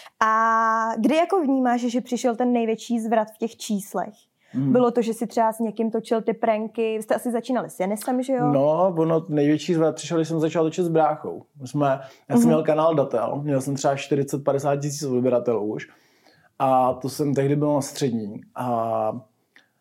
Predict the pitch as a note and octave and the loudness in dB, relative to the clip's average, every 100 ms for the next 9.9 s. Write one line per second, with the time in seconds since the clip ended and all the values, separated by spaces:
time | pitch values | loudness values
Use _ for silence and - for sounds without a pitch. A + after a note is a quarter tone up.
0 | _ _ _ - - - - _ _ - | _ _ _ -18 -18 -18 -20 _ _ -4
1 | C3+ D#3 D3 D#3 D3 F3 D3+ C3 B2 A2+ | -2 0 2 2 2 2 4 2 2 0
2 | C3 D3 D#3+ C#3+ C#3 C#3 C#3 D3+ D3 C#3 | -2 -2 0 2 2 2 2 0 0 2
3 | C3+ C#3 C#3 C#3+ D#3+ D#3+ F#3 F3 D#3+ F3 | 2 2 0 0 0 2 0 0 0 0
4 | D#3+ F3+ E3 C#3 A2+ A2 C#3+ F#3+ - _ | 2 2 2 2 2 2 0 -2 -10 _
5 | _ _ _ _ _ - C#3+ D#3 D3 D#3+ | _ _ _ _ _ 0 2 2 2 2
6 | E3 C3 C3 C3+ C#3 C3+ C3+ C3+ B2+ C3+ | 2 4 2 2 2 2 2 2 2 2
7 | C3+ B2+ B2 D3 B2+ C3 C3 C3 C3 A#2+ | 2 2 2 0 2 0 0 0 2 2
8 | A#2+ C#3+ B2+ B2 D3 C#3 C3 B2 - C3 | 0 -4 -6 -4 0 2 4 0 -2 -8
9 | A#2+ C3+ B2+ B2+ C3 C#3+ A#2 A2 | -2 0 2 4 4 2 0 -4